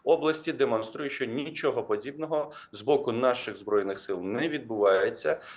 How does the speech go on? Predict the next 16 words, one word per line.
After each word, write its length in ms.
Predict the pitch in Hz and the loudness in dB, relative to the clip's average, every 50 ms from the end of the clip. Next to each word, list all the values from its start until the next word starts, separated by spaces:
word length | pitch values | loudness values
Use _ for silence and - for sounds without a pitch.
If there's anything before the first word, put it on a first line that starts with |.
| - - | -8 -8
Відпрацьовується 840 | 123 127 - 156 151 151 147 - - 156 143 127 113 117 - 117 | -6 -2 2 2 2 2 0 0 0 2 4 4 2 0 -2 -8
тільки 520 | 104 - - 147 139 127 - - 117 104 | -8 -8 -10 -12 -12 -10 -8 -4 -2 -2
по 540 | 104 - - 135 135 127 120 101 - - - - _ - | -2 -2 2 2 4 6 6 4 4 2 -4 -14 _ -10
військових 640 | 92 117 156 - - - - 113 101 98 117 127 - | -6 -6 -6 -6 -6 -2 2 2 2 2 2 -2 -4
російських, 720 | 147 151 151 151 - - 175 175 165 - - 170 160 - - | -4 -6 -6 -6 -10 -12 -12 -12 -10 -10 -8 -8 -8 -6 0
а 380 | - 104 107 104 104 104 101 - - | 4 6 6 6 6 4 2 0 0
з 80 | 98 | -2
мирними 440 | 110 143 160 170 160 160 151 139 131 | -2 0 0 0 0 0 -2 -2 -4
жителями 600 | 117 110 139 151 147 - 160 151 151 151 151 147 143 - - - - - | -4 -6 -6 -6 -4 -2 -2 0 0 0 0 -2 -6 -8 -16 -18 -14 -8
відносини 600 | 101 107 120 110 110 117 123 123 - 143 143 143 | -6 -6 -6 -2 -2 -2 -2 -2 -2 -6 -6 -6
будуються 800 | 139 123 113 104 - 117 120 127 127 127 - - 135 127 127 123 - - - - - | -6 -6 -8 -6 -4 -2 0 0 -2 -2 -2 2 4 4 4 4 0 -8 -18 -16 -14
за 460 | 90 87 - 127 135 127 113 95 - 95 | -12 -4 2 6 6 6 6 6 2 -2
законом 680 | 92 95 107 104 - - 143 156 160 165 165 160 156 156 | -4 -4 -4 -4 -4 -2 0 2 2 2 0 -4 -4 -6
і 260 | - 139 151 151 143 - | -8 -10 -8 -8 -10 -10
за, 500 | 104 98 98 113 131 131 135 135 135 131 | -12 -6 2 4 6 8 8 8 6 4
е, 720 | - - 98 107 110 107 107 107 107 104 107 101 - - | 4 2 -2 -2 0 0 0 2 2 2 2 2 0 -4